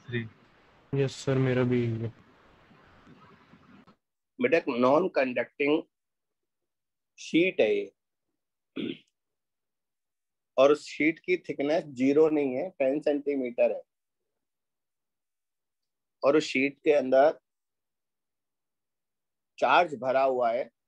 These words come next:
Speaker 3: एक sheet की जगह इसको slab मानकर चलो आप, एक slab है हमारे पास, और उसकी volume चार्ज density आपको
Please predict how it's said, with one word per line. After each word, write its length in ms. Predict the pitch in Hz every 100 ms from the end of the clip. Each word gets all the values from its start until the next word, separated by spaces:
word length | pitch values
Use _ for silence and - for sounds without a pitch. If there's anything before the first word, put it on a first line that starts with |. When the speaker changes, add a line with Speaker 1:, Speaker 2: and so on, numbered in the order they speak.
| _ _ -
Speaker 3:
एक 160 | 156 156
sheet 380 | - 175 180 -
की 160 | 214
जगह 240 | 202 214 202
इसको 240 | 185 -
slab 380 | 190 170 156 180
मानकर 400 | 165 147 147 151
चलो 240 | 139 127 123
आप, 220 | 113 135
एक 100 | 131
slab 380 | - 135 143 120
है 60 | 104
हमारे 260 | 104 107 104
पास, 340 | - 98 - _ _ _ _ _ _ _ _ _ _ _ _ _ _ _ _ _ _ _ -
और 160 | 123 131
उसकी 220 | - 151
volume 360 | 135 147 190 196
चार्ज 260 | 180 170
density 440 | 165 156 170 165 185
आपको 340 | 147 - 175